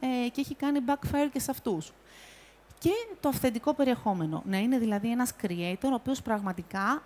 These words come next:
να φτιάξει περιεχόμενο για τον, για τη δική σας επιχείρηση που να την,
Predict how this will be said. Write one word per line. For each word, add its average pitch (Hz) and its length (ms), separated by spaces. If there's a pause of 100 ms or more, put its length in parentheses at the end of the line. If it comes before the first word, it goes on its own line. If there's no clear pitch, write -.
να 202 100
φτιάξει - 500
περιεχόμενο 226 520
για 214 140
τον, 185 340
για 175 160
τη 185 100
δική 175 300
σας 240 200
επιχείρηση 233 580
που 262 180
να 233 160
την, 277 200